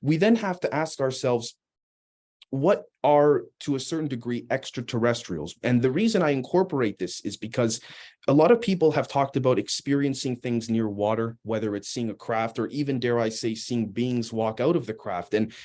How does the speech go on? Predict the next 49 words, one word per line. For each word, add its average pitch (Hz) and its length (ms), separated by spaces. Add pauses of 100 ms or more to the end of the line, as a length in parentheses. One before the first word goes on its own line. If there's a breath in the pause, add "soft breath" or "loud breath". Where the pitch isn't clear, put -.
regardless 175 640
of 151 100
what 151 160
the 147 80
beings 123 380
look 107 180
like, 113 220
there's, 107 240
you 123 80
know, 107 100
the 101 120
typical 117 520
little 113 200
gray 104 260
guys. 101 400
There's 107 240
the 107 80
ones 110 360
that 101 140
look, 107 220 (180 loud breath)
that 117 220
have, 117 160 (140)
that 117 180
are 110 80
claimed 117 320
to 117 80
look 110 220
just 113 320
like 120 240
us. 107 200
We 107 80
can't 113 300
tell 110 160
the 104 120
difference. 98 460 (360 loud breath)
I 135 100
will 165 200
even 151 200
go 131 220
as 120 100
far 123 220
as 110 100
to 123 100
say 113 220
that 104 160
I 110 120
have 110 180
done, 107 280
uh, 92 140